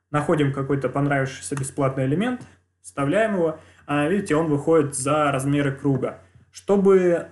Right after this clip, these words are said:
нам пропорционально, э, сузить, уменьшить этот элемент, нам нужно зажать кнопку Alt на клавиатуре и потянуть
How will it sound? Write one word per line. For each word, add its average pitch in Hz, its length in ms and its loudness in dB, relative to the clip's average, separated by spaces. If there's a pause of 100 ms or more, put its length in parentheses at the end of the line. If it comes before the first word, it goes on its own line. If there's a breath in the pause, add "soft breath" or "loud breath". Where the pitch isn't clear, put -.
нам 160 440 0
пропорционально, 156 1160 0 (800)
э, 123 480 0 (400)
сузить, 202 760 -2
уменьшить 147 540 0
этот 139 260 -6
элемент, 151 500 0 (680)
нам 180 220 2
нужно 180 260 0
зажать 143 500 0 (540)
кнопку 151 520 -2
Alt 208 440 -2 (220)
на 151 140 -6
клавиатуре 156 680 0
и 202 220 -6
потянуть 151 600 -4